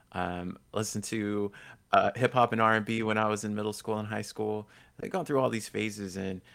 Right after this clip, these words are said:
uh, now I'm in my forties, and I feel like, what is my, I was thinking about this, like, what is my aesthetic really? Like, what am I,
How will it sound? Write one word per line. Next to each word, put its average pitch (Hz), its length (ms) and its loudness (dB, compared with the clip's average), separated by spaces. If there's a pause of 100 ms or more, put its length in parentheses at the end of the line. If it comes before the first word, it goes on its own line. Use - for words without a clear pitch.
(140)
uh, 92 200 -2
now 113 160 4
I'm 160 100 4
in 139 60 4
my 104 100 4
forties, 110 760 2
and 107 440 -2
I 117 60 -12
feel 135 180 -10
like, 117 160 -4
what 131 180 -6
is 202 160 -6
my, 123 300 2 (140)
I 120 60 -10 (1000)
was - 140 -12
thinking 120 240 2
about 98 240 0
this, - 180 -6
like, 90 160 -8
what 131 140 2
is 196 100 -2
my 123 160 4
aesthetic 95 540 -2
really? 101 320 2
Like, 95 240 -6
what 131 160 2
am 131 100 4
I, 117 140 4